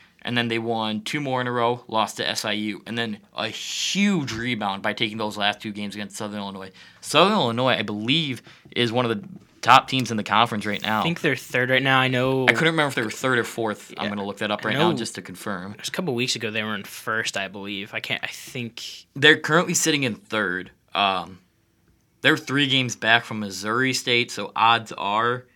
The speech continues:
Speaker 1: it's gonna be tough for them to catch. But actually, there's still two more series. I forget baseball's a week behind in terms of that. And then, uh, Murray State's only a game back for them. But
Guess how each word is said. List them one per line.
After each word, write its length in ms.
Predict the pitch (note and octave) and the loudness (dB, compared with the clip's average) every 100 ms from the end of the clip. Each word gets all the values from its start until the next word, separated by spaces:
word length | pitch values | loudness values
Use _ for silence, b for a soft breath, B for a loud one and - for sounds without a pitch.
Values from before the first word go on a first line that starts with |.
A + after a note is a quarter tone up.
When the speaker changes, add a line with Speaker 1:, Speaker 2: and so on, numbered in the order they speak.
| b _ - | b _ -18
Speaker 1:
it's 100 | - | -6
gonna 120 | B2 | -4
be 80 | G#2+ | -2
tough 200 | B2 A#2 | 0 0
for 80 | A#2+ | 0
them 140 | A#2 | -6
to 60 | A2+ | -6
catch. 460 | B2+ A#2 A#2 - - _ _ _ - | 0 -2 -2 -8 -10 _ _ _ -4
But 140 | B2 A#2+ | 4 6
actually, 260 | C3+ B2+ | 6 4
there's 80 | A2 | -4
still 160 | - G#2 | -6 -6
two 180 | C3 | -4
more 160 | A#2 G2+ | -4 -4
series. 680 | - A2 G#2 F#2+ F#2 - - | -4 -4 -4 -6 -6 -6 -6
I 60 | - | -10
forget 240 | - A#2 | -6 -4
baseball's 400 | A2 G#2+ G#2+ G#2 | -2 -2 -4 -6
a 60 | G2+ | -6
week 260 | G2 G#2 - | -6 -8 -6
behind 480 | F#2 G#2 F#2+ G2+ B B | -4 -4 -4 -10 B B
in 140 | G#2+ | -8
terms 240 | G#2+ G2+ G2 | -6 -8 -4
of 60 | |
that. 240 | G2+ G#2 - | 0 0 0
And 120 | A#2 | 0
then, 240 | A2 G#2 G2 | 0 0 -2
uh, 140 | F#2+ | -2
Murray 300 | G#2 A#2+ A2+ | 0 0 0
State's 280 | - G2+ G2+ | -4 -8 -6
only 200 | G2+ G2 | -8 -8
a 40 | |
game 220 | F#2+ G2+ | -6 -8
back 160 | F#2+ F#2 | -8 -12
for 120 | - | -8
them. 280 | G#2 F#2 F#2+ | -6 -8 -6
But 260 | B2 A#2 | 0 0